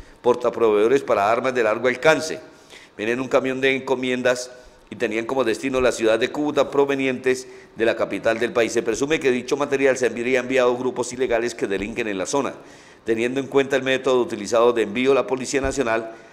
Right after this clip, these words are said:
adelantará las investigaciones pertinentes para determinar los posibles enviadores y receptores. Con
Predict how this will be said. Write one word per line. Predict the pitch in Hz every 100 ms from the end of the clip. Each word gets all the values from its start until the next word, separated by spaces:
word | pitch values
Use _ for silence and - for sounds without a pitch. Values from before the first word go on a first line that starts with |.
| -
adelantará | 113 117 107 101 101 110
las | 120
investigaciones | 123 98 90 98 90 101 117 113
pertinentes | 147 143 143 139 131 135
para | 135 143
determinar | 139 135 135 131 131 127
los | 117
posibles | 110 107 120 120 117 - - - -
enviadores | 123 127 104 95 113 156 160
y | 143
receptores. | 117 104 104 - 139 110
Con | 87 85 87 73